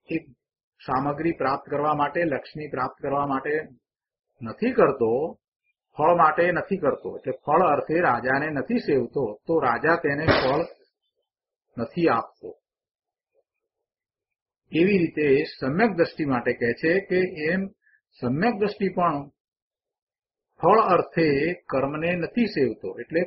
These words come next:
ફળની ઈચ્છા સહિત એ એવા કર્મને નથી કરતો, તો તે કર્મ તેને ફળ નથી આપતું. એટલે કે એ કર્મ થાય છે પણ એમાં એને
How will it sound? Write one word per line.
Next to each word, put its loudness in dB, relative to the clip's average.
ફળની -4
ઈચ્છા 0
સહિત -2
એ -2
એવા 2
કર્મને -2
નથી -4
કરતો, 0
તો 6
તે 2
કર્મ -2
તેને -6
ફળ 0
નથી -6
આપતું. -10
એટલે -4
કે 4
એ 2
કર્મ -2
થાય 4
છે -2
પણ -2
એમાં 2
એને -4